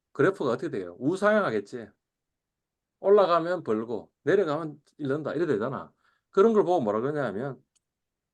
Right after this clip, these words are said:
롱 포지션이라 그래요. 뭐 한국말로 번역하면 매수 포지션. 포지션은 또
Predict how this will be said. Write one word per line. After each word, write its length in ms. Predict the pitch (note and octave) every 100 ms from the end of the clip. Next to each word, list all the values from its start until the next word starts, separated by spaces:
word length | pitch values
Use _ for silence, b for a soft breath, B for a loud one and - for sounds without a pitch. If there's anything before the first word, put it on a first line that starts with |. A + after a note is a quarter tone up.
| _ _ _ _ _ _
롱 300 | A#2 C#3+ E3+
포지션이라 460 | C#3+ D3 D3+ B2
그래요. 200 | E2+ D#2+ D#2+ _ _ _ _ _ _ _ _ _ _ _ _ _ _ _ _ _ _ _ _ _ _ _ _ _ _ _ _ _ _ -
뭐 300 | G2+ F#2+ F#2
한국말로 340 | _ F#3 D#3+ A#2+
번역하면 540 | C#3+ C#3+ B2+ A2 G#2
매수 240 | G2 C3 -
포지션. 420 | A2+ G2 A#2 A2+ _ _ _ _ _ _ _ _ _ _ -
포지션은 360 | D3+ F3 D#3+ A#2
또 200 | G#2